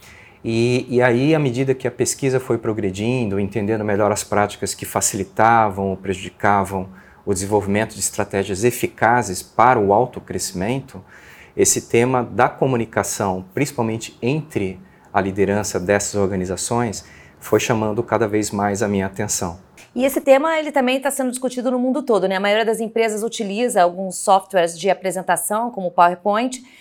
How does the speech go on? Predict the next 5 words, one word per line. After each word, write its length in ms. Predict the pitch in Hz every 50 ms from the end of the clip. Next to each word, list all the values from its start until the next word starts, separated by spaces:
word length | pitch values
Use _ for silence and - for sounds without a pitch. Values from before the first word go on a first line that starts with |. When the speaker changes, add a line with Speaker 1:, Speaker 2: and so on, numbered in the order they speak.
| - - _ _ _ _ _
Speaker 2:
pra 180 | - 214 196 196
efetuar 420 | 196 202 202 190 196 190 180 185
discussões 520 | 175 175 - - 180 - - 190 180 180
complexas, 880 | - 196 180 165 - 185 175 185 202 214 208 202 202 - - 196 170 165
estratégias, 1000 | 175 - - 190 180 180 - 185 175 175 180 196 220 214 233 262 262 262 -